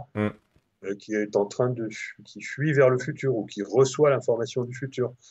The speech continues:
Speaker 2: C'est-à-dire que l'information que je reçois à un moment donné, c'est, c'est, je, je peux, ce que je ressens à un moment donné, je pourrais en faire un champ d'information.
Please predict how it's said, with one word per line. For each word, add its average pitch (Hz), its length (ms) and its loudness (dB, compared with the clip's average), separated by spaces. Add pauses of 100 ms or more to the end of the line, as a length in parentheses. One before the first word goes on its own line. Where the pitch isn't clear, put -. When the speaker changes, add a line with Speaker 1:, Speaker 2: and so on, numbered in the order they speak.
(100)
Speaker 2:
C'est-à-dire 120 440 2
que 113 300 4 (680)
l'information 120 640 2
que 110 140 -4
je 104 100 -4
reçois 101 380 0
à - 20 2
un 95 40 0
moment 90 200 -2
donné, 120 500 2
c'est, - 440 -8
c'est, - 200 -8 (280)
je, - 180 -14 (100)
je 92 200 -6
peux, 101 560 4 (180)
ce - 200 0
que 131 140 4
je 127 140 6
ressens 120 300 6
à 113 40 4
un 113 40 0
moment 107 260 0
donné, 120 220 0
je 131 100 -2
pourrais 117 300 0
en 107 120 2
faire 120 280 0
un 98 40 -4
champ 139 220 0
d'information. 110 800 0